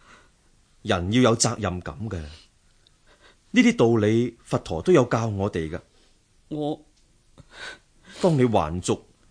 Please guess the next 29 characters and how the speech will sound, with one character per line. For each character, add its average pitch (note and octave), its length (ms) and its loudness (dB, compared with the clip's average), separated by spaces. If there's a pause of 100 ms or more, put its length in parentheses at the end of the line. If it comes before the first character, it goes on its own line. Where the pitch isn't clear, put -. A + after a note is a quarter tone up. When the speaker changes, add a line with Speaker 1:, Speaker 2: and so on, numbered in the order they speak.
(120)
Speaker 1:
要 D3+ 120 4
離 G2+ 180 2
開 E3+ 240 2
寺 A#2 140 0
門 E2 240 -6
嗰 A#2 100 -2
陣， E2+ 300 -2 (680)
你 A2 100 -2
有 B2 100 4
冇 A#2 160 2
諗 G2+ 260 -4
過？ E2 280 -6 (640)
有 C#3+ 80 6
冇 D3+ 160 6
諗 C3+ 220 4
清 F#3 220 2
楚？ A2+ 320 -8 (1900)
算 E2+ 280 -10
啦， D#2 300 -12 (840)
而 E2+ 100 -10
家 C#3+ 100 0
你 A#2+ 120 2
無 F2 200 -4
謂 E2+ 160 -4
悲 A2+ 220 -2
傷， G2+ 340 -2 (960)
你 G#2+ 140 -6
懺 A2 340 -2
悔 G2 380 -6